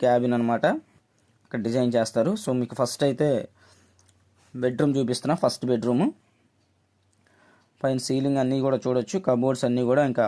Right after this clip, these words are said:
ఫైనల్‌లో ఉన్నాయండి. So మనకు న్యూ ఫ్లాట్ అండి ఇది. So మనకి ఫస్ట్ ఫ్లోర్‌లోనే వస్తుంది ఇది. So మనకి లిఫ్ట్, కార్ పార్కింగ్ అన్నీ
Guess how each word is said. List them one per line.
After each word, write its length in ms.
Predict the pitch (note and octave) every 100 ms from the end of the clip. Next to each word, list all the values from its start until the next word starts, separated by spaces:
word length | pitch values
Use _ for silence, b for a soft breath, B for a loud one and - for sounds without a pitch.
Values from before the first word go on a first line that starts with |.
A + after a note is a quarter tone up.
| G#2
ఫైనల్‌లో 360 | C3 B2+ C3 B2+
ఉన్నాయండి. 300 | A#2+ A#2 B2+ A#3 A#3+
So 120 | - B2
మనకు 240 | A#2 A2 G#2 b b b b b _ A#2+
న్యూ 100 | C#3+
ఫ్లాట్ 240 | D3+ C#3 C3
అండి 160 | B2+ B2
ఇది. 120 | A#3 F4+ _ _ _ -
So 120 | A#2+
మనకి 240 | B2 B2 C3+ G#2+ - _ b b b b _ _ _ _ -
ఫస్ట్ 180 | B2 -
ఫ్లోర్‌లోనే 380 | D#3 D3+ D3+ C#3
వస్తుంది 260 | C3 C#3 C3+ C#3
ఇది. 120 | A3 D4+ _ -
So 40 | A2+ G#2+
మనకి 240 | A2+ A#2 F#2+ A#2
లిఫ్ట్, 200 | B2 D#3 D3+ C3
కార్ 180 | B2 C3+
పార్కింగ్ 260 | B2+ B2+
అన్నీ 140 | A#2+